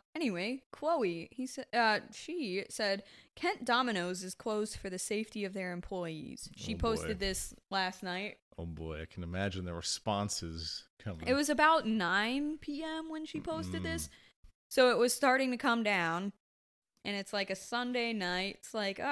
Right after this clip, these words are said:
Speaker 1: right, everybody go home," you know?
Speaker 2: Hmm.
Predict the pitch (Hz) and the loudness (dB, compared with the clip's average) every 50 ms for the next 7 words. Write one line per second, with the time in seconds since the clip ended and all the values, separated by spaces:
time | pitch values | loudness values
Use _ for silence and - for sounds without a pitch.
0 | 254 208 196 202 214 226 233 - - - 269 285 277 233 254 240 214 208 208 208 | 2 4 4 4 2 2 0 -2 -4 -4 -4 -4 -2 -4 -4 -2 0 2 2 2
1 | 196 208 170 160 165 170 180 - - 214 208 214 233 254 277 302 - _ _ _ | 2 2 0 -2 -2 -4 -6 -6 -6 -4 -4 -2 -2 -2 -4 -6 -8 _ _ _
2 | - - 104 92 87 82 82 | -8 -6 -6 -4 -6 -6 -8